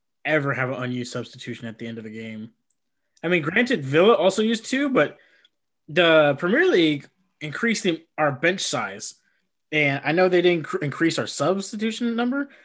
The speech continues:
but if you're gonna have a huge enough bench, surely,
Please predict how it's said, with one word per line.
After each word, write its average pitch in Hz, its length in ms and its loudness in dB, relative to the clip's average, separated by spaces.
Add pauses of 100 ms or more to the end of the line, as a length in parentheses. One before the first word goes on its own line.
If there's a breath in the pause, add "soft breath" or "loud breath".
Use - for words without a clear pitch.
(160 soft breath)
but 143 400 2
if 143 100 -8
you're 247 100 0
gonna 339 120 -2
have 359 80 0
a 165 60 -2
huge 190 300 -4
enough 185 220 0
bench, 143 460 -6 (760 soft breath)
surely, 156 560 2